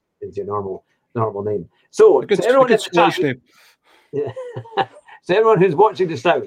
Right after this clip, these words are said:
Speaker 1: let's get your questions ready and we'll fire them along at Stuart. Now, what's been your kind of most successful combinations and, and races that you've had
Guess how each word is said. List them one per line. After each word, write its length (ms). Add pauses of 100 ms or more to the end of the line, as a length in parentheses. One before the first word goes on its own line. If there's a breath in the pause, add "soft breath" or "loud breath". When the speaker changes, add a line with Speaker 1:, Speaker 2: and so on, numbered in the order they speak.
(220)
Speaker 1:
let's 220
get 200
your 120
questions 500
ready 320 (160)
and 120
we'll 280
fire 200
them 120
along 340 (280)
at 180
Stuart. 420 (360)
Now, 260
what's 300
been 500
your 320
kind 180
of 80
most 240
successful 760 (240)
combinations 840
and, 320
and 200
races 320
that 160
you've 160
had 220